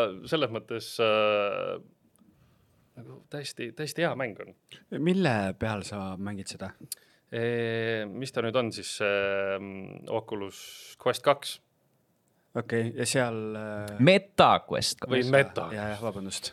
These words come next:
Speaker 3: Mhm.
Speaker 2: Äh, seal,
Speaker 3: Ripp Oculus.
Speaker 2: ee, kas sa siis kasutad neid m-, moode või, äh,
Speaker 1: Moode mille jaoks?
Speaker 2: muusika jaoks?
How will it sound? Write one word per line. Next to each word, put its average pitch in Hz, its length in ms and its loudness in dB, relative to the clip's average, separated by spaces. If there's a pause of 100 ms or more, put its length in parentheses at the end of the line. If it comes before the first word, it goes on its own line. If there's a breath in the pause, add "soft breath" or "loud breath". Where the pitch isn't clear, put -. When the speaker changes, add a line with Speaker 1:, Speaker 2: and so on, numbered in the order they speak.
(120)
Speaker 3:
Mhm. 90 280 -2
Speaker 2:
Äh, 110 220 4
seal, 110 560 2 (160)
Speaker 3:
Ripp - 320 0
Oculus. - 480 0 (220)
Speaker 2:
ee, 101 440 2 (800)
kas - 120 0
sa 131 80 6
siis 117 180 2
kasutad 143 480 2
neid 104 180 2
m-, 107 460 0
moode 120 540 4 (240)
või, 98 440 2
äh, 92 220 0 (800)
Speaker 1:
Moode 113 320 -2
mille 101 220 -6
jaoks? - 480 -6
Speaker 2:
muusika 104 420 0
jaoks? 90 320 -4